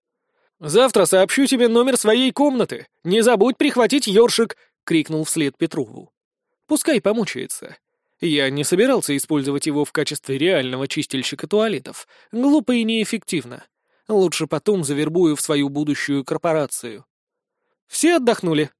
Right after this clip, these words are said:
Пышка упорно делала вид, что ничего не произошло. Выходило это у неё плохо. Я несколько раз ловил на себе её слегка испуганный взгляд.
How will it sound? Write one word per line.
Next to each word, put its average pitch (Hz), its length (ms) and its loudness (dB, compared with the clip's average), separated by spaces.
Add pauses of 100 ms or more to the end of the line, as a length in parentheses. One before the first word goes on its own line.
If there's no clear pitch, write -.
(520)
Пышка 277 260 2
упорно 247 440 2
делала 190 400 2
вид, 226 160 0
что - 160 -2
ничего 170 460 0
не 180 100 0
произошло. 135 680 -6 (480)
Выходило 180 480 4
это 156 240 2
у 151 80 0
неё 151 260 -2
плохо. - 600 -4 (280)
Я 269 200 2
несколько 233 480 2
раз 214 180 2
ловил 156 300 4
на 160 80 -2
себе 151 260 0 (140)
её 147 160 -2
слегка 143 360 -4
испуганный 143 540 -6
взгляд. 151 420 -8